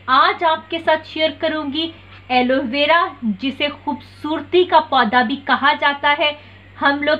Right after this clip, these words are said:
अपने hair के लिए, face के लिए, eyes के लिए कैसे यूज़ कर सकते हैं। तो चलिए जल्दी से video start करते हैं। एलोवेरा यकीनन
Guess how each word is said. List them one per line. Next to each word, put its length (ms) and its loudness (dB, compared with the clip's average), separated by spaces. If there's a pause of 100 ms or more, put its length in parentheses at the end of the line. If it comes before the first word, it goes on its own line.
अपने 400 -4
hair 360 0
के 200 -8
लिए, 300 -4
face 580 -4
के 120 -8
लिए, 340 -4 (160)
eyes 260 2 (140)
के 100 -8
लिए 260 -6 (760)
कैसे 380 2
यूज़ 320 -8
कर 160 -2
सकते 400 -8
हैं। 200 -6 (280)
तो 100 -4
चलिए 440 2 (220)
जल्दी 400 4
से 180 4
video 300 -2
start 400 -2
करते 320 -6
हैं। 200 -10 (1120)
एलोवेरा 760 -4 (420)
यकीनन 840 -4